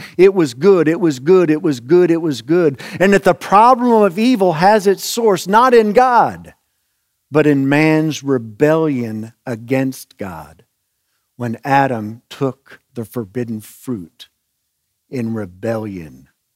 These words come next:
and the whole cosmos broke, and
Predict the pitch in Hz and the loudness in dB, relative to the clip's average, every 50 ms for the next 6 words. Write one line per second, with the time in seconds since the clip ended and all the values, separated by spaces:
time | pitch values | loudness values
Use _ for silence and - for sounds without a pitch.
0 | _ _ _ _ _ _ _ _ _ - 123 113 110 104 110 104 101 - - 147 | _ _ _ _ _ _ _ _ _ -10 -8 -8 -6 -6 -8 -10 -8 -2 0 2
1 | 147 143 135 - - - - - 143 139 131 127 123 - - 113 101 98 92 87 | 2 2 0 -4 -10 -18 -12 -6 -4 -2 -2 -2 -4 -8 -14 -16 -16 -16 -16 -16
2 | 80 85 - - - - - - _ _ _ _ _ _ 101 101 101 - 107 104 | -18 -20 -20 -20 -18 -20 -20 -20 _ _ _ _ _ _ -20 -20 -18 -14 -10 -8
3 | 113 104 85 71 - _ _ - - - - _ _ _ _ _ _ _ _ _ | -8 -8 -8 -10 -16 _ _ -20 -20 -20 -20 _ _ _ _ _ _ _ _ _
4 | _ _ _ _ _ _ _ _ _ - 110 104 101 95 - | _ _ _ _ _ _ _ _ _ -12 -10 -10 -10 -12 -14